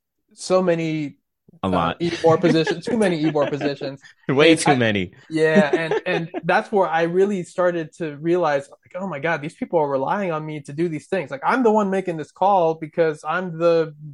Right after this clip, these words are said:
Speaker 1: membership vice president or whatever it is." So,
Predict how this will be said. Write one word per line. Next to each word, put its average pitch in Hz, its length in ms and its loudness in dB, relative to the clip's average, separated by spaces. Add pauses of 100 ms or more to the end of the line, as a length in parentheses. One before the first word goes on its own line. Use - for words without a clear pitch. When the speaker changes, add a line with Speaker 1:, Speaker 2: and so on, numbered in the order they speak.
Speaker 1:
membership 165 460 -4
vice 151 180 0
president 147 400 -6
or 143 80 -2
whatever 151 380 -2
it 151 80 -6
is." 147 200 -6 (340)
So, 160 440 0